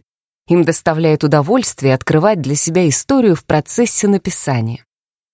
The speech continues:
Если бы они сразу все выяснили, интерес бы пропал, и само по себе написание текста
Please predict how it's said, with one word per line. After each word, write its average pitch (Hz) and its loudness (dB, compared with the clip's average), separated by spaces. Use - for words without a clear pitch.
Если 262 2
бы 226 2
они 240 2
сразу 302 2
все 247 0
выяснили, 220 2
интерес 208 0
бы 226 0
пропал, 151 -2
и 156 2
само 131 0
по 131 -8
себе 123 0
написание 151 0
текста 285 -2